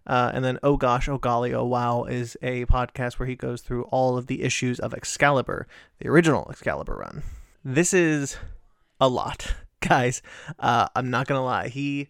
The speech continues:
talks a mile a minute. Um, but there's a lot of really good stuff here. He has a lot of really great insight. He is an academic, so he does bring a different perspective than you've heard on this podcast before. Um, I think a really valuable perspective,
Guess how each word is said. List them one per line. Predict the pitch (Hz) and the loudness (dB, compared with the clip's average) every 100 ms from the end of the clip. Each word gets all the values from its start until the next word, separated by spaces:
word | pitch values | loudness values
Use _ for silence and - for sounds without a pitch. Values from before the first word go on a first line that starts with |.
| - | -6
talks | 131 127 131 - _ | -2 -2 -4 -14 _
a | 131 | -6
mile | 135 131 123 123 - 87 | -6 -4 -2 -2 -2 -4
a | |
minute. | 58 62 58 - - - - | -8 -10 -14 -20 -20 -20 -12
Um, | - 110 92 85 - - _ _ _ | -6 -4 -4 -8 -16 -20 _ _ _
but | 147 123 - - - _ _ _ _ _ | 4 4 0 -10 -20 _ _ _ _ _
there's | 135 | -4
a | 127 | -2
lot | 127 127 127 | 0 0 0
of | 127 | -2
really | 127 110 | -2 -2
good | 123 - | -4 -8
stuff | - - - | -12 -10 -8
here. | - - - | -8 -10 -10
He | - 131 127 | -6 -4 -2
has | 139 127 123 | -2 0 -2
a | 120 | -2
lot | 127 127 127 | 0 2 2
of | 127 - _ | 0 -8 _
really | - 131 131 127 | -2 2 2 2
great | 123 117 | 0 0
insight. | 123 - 131 127 - - - | -2 0 0 0 -4 -14 -4
He | 139 | 2
is | 139 | 4
an | 143 | 4
academic, | 135 127 120 127 127 139 - | 2 0 -2 0 2 0 0
so | - | -4
he | 127 | -4
does | 120 123 123 | 0 -2 0
bring | 131 127 | -2 -2
a | 123 | -2
different | 113 - 123 | -4 -6 -8
perspective | 131 - 127 - 127 | -8 -2 -2 -2 -4
than | 127 | -4
you've | 123 - | -6 -2
heard | - 143 | 2 4
on | 139 | 4
this | 131 127 | 0 -4
podcast | - 127 - 123 | -4 -4 -4 -6
before. | - 120 - 131 143 170 175 - - - | -6 -8 -2 0 2 0 -4 -16 -20 -6
Um, | 123 117 113 - | -2 -2 -4 -6
I | |
think | 120 123 | -6 -4
a | 127 | -2
really | 127 | -2
valuable | 127 120 123 147 120 | -2 0 4 4 2
perspective, | - - - - - 82 | -4 -6 -6 -8 -8 -10